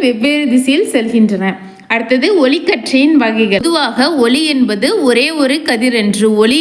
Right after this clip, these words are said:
என்பது பல ஒளிக்கதிர்களின் தொகுப்பு. ரொம்ப ரொம்ப முக்கியமானதுங்க.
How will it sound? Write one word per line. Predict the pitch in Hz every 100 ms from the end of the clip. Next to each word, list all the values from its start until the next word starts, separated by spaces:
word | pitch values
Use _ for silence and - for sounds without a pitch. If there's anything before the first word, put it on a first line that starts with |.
| 294
என்பது | 254 220 403 659 - - - - - 240
பல | 240 311 302
ஒளிக்கதிர்களின் | 262 302 294 254 277 262 277 440 -
தொகுப்பு. | 247 233 240 220 202
ரொம்ப | 220 240
ரொம்ப | 254 285
முக்கியமானதுங்க. | 254 262 240 233 214 226